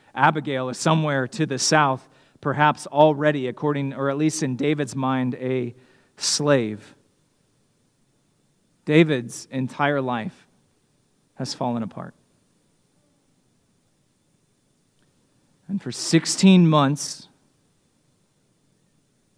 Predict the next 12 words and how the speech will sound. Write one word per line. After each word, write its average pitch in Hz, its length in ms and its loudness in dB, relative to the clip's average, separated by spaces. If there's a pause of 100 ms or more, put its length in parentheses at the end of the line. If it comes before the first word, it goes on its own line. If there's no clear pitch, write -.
(140)
he 135 100 -4
has 113 180 -8
ran 147 460 2
from 180 260 2
God. 143 480 4 (2500)
Everything 170 1000 2 (380)
seems 180 640 4
to 170 200 0
have 147 120 0
been 139 200 0
going 147 440 2
well. 123 360 -4